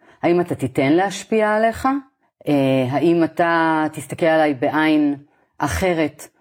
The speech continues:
מתוך ההשפעה של צד ג' שהתערב, או שיש לך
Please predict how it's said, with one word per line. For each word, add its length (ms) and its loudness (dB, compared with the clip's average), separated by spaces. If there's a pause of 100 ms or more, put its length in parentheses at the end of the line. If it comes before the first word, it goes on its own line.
(160)
מתוך 460 0
ההשפעה 560 -2
של 360 0 (400)
צד 300 0
ג' 260 2
שהתערב, 680 0 (600)
או 420 0 (340)
שיש 560 -2
לך 200 -2